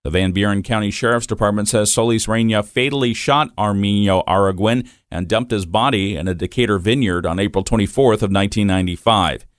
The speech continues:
He then fled to Mexico. Solis Reina was extradited back to Michigan following his arrest last year, with the victim's family saying they wanted closure. A jury trial of Solis Reina took place in the thirty-sixth Circuit Court in July, and he was convicted.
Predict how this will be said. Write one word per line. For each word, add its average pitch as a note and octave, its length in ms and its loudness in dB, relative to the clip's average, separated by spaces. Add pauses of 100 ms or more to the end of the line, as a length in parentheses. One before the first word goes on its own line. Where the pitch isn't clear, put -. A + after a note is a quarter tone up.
(160)
He E2+ 80 -4
then E2+ 220 -2
fled A2 460 0
to C3+ 100 -2
Mexico. G2+ 680 -2 (460)
Solis A#2 340 2
Reina A2 320 0
was G2 300 0 (100)
extradited G#2 640 -2
back A2 240 0
to C#3 80 -2
Michigan F#2+ 540 -4 (100)
following B2 320 4
his G#2 120 0
arrest G#2+ 300 0
last G#2 300 -2
year, A#2 320 2 (240)
with F2+ 140 -6
the F2 80 -8
victim's G#2 340 -4
family C3 380 -2
saying A2 340 -4
they A2 160 -2
wanted G#2+ 460 -2
closure. B2 500 2 (460)
A D2 80 -8
jury F#2 240 2
trial G#2+ 360 2
of F#2 120 -2
Solis G2+ 360 -2
Reina A2+ 400 0
took - 280 -8
place B2+ 400 -2
in D2 100 -12
the D2 120 -12
thirty-sixth G2+ 520 0
Circuit A2 320 0
Court - 260 0
in F#2 80 0
July, F2 340 0
and A2+ 340 -2
he A2 100 -2
was G2+ 320 -2
convicted. G2 560 -4